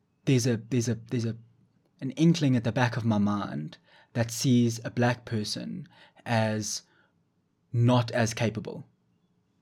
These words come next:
because they're not as represented in the workplace, because they're not as represented in the school place,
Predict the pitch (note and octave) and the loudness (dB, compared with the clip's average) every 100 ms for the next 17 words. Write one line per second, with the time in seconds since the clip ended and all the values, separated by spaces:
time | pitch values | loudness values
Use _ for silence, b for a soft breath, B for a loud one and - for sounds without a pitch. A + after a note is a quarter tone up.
0 | _ - E3 C#3 C3+ A#2+ A#2+ B2 A#2 A#2 | _ 0 2 6 6 6 2 2 0 2
1 | A2 A2+ A#2 G2+ G#2 C#3 - C3 A#2 A#2 | 2 2 0 0 2 2 4 0 0 -4
2 | A#2 A#2 A2+ A2+ A2+ A2+ G#2+ A2 A2+ G#2+ | -2 0 0 0 -2 -4 -2 -2 -2 -2
3 | G#2 - C3+ A#2 C3 A#2 | -2 -2 -2 0 -2 -2